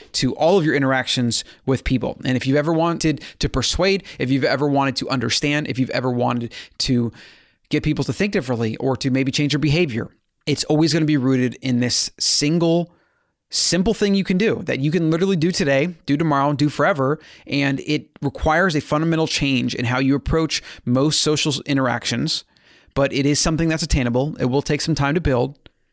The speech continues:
And I know I'm building it up, but it's important for you to really think about this from a foundational level and don't see this as just a gimmick. This is kind of a fundamental way to live life. It's, it's,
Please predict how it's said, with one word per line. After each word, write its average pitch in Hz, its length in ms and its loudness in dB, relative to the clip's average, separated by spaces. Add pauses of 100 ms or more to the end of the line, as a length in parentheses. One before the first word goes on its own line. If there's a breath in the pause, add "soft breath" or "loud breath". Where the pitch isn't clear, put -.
(540)
And 123 320 0
I 123 40 0
know 135 120 2
I'm 147 100 2
building 170 220 2
it 185 60 2
up, 147 380 0 (500)
but 123 100 2
it's 131 120 -2
important 156 420 2
for 147 100 0
you 139 120 2
to 127 80 0
really 143 260 2
think 160 260 -4
about 131 280 0
this 127 340 -2 (240 soft breath)
from 143 100 0
a 120 60 0
foundational 143 640 0
level 123 460 0 (400 soft breath)
and 131 180 0
don't 156 300 0
see 170 160 0
this 147 160 0
as 127 80 -2
just 139 180 -2
a 120 40 -2
gimmick. 123 280 0
This 127 200 -2
is 139 60 -4
kind 160 200 -2
of 135 100 0
a 131 160 2 (160 loud breath)
fundamental 151 680 0 (580 loud breath)
way 151 320 0
to 143 140 0 (260)
live 143 260 0
life. 127 320 0
It's, - 140 -4
it's, - 400 -2